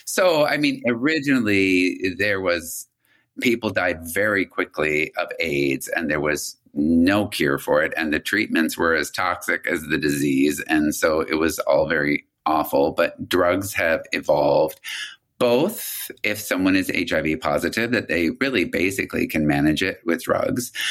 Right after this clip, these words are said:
And for people who are not H I V positive, it's kind of, like, analogous to a birth control pill in a way, I guess. You can take prep and it protects you from being infected with H I V.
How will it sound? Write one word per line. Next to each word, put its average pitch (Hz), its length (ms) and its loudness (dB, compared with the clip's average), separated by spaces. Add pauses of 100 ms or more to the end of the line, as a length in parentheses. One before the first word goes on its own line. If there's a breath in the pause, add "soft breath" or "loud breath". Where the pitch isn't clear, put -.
(340 loud breath)
And 110 340 0
for 110 100 0
people 98 260 0
who 98 100 4
are 82 140 2
not 85 360 2
H 85 220 -2
I 71 100 4
V 73 140 2
positive, 80 800 -2
it's - 120 -8
kind 127 220 -2
of, 131 100 -2
like, 98 180 0
analogous 82 540 0
to 85 140 0
a - 60 0
birth - 260 -4
control 85 360 -2
pill - 180 0
in - 120 0
a 73 60 0
way, 87 280 0
I 127 80 -4
guess. - 300 -4 (320)
You 110 260 4
can 117 220 0
take 95 400 -2
prep 87 400 -2
and 87 200 2
it 82 180 0 (320)
protects - 440 -4
you 78 240 2
from 76 380 -4
being 76 340 2
infected 73 380 0
with 76 120 0
H 73 200 -2
I 73 140 0
V. 143 320 -2